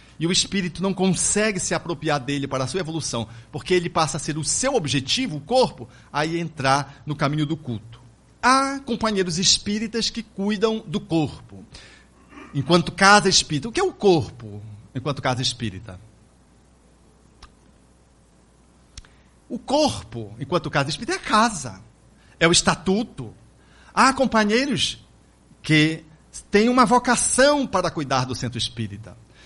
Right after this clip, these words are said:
E é muito interessante isso, porque há pessoas que adoram o centro espírita, mas adoram só o, o prédio. E eles fazem do prédio a idolatração. Se uma criança veio e pisou na cadeira, ele briga com a criança, porque a cadeira é mais importante do que a criança. "Mas eu acabei de limpar a cadeira.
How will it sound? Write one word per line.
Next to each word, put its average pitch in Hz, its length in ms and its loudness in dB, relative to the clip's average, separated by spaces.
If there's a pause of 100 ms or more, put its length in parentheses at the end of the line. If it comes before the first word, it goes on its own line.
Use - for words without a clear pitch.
(240)
E 202 80 4
é 247 40 8
muito 302 200 2
interessante 269 840 0
isso, 127 420 -6
porque 214 220 -4
há 220 100 4
pessoas 233 520 2
que - 160 -8 (100)
adoram 240 500 2
o - 20 -2
centro 202 180 -6
espírita, 226 220 -6
mas 226 160 0
adoram 254 300 0
só 320 180 -2
o, 415 160 -8 (240)
o 277 140 -4
prédio. 208 520 0 (1300)
E 285 280 2
eles 311 280 0
fazem 185 380 2
do 240 80 -8
prédio 220 500 -2
a 214 160 4
idolatração. 240 680 -2
Se 240 100 -6
uma 277 120 -2
criança 277 360 -2
veio 208 180 0
e - 40 -2
pisou 277 260 8
na 269 120 6
cadeira, 233 360 2
ele 285 100 -6
briga 247 260 0
com 262 60 -2
a 254 40 -4
criança, 226 320 -6
porque - 140 -8
a 156 40 -4
cadeira 185 380 -2
é - 20 0
mais 233 240 0
importante 247 420 -6
do 277 80 -10
que 233 80 -6
a 233 40 -4
criança. 277 240 -10 (240)
"Mas 302 120 4
eu 370 60 2
acabei 311 360 6
de 285 120 -4
limpar 254 380 2
a 220 40 2
cadeira. 160 500 -4